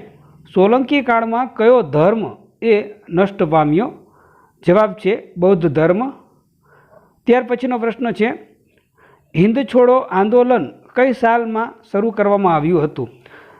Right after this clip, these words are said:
હિન્દ છોડો આંદોલન આપણે જાણીએ છીએ મુજબ ગાંધીજીએ શરૂ કર્યું હતું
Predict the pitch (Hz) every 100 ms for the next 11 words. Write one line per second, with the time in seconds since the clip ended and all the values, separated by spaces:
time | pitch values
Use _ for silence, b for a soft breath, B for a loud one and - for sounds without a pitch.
0 | B B - 165 208 214 226 240 214 214
1 | 240 247 214 202 220 202 214 233 233 202
2 | 190 220 180 180 220 214 233 226 220 202
3 | 202 196 170 214 262